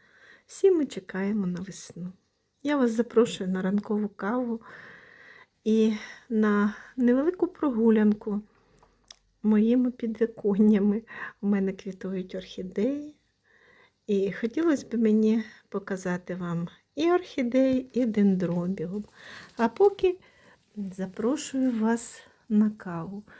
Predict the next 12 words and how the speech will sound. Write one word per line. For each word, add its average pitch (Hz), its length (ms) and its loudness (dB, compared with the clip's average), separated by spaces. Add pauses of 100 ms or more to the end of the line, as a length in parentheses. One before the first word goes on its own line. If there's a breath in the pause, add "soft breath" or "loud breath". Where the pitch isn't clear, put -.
(360 loud breath)
Ну, 349 180 0
ось 349 100 -4
перед 220 300 0
вами 247 400 4 (760 loud breath)
букетик 220 560 -6
стоїть. 190 680 -8 (920 loud breath)
Я 202 180 2
його 190 200 0
зробила 196 500 0
декілька 208 540 -2
днів 185 640 -2 (380 soft breath)
тому. 208 440 2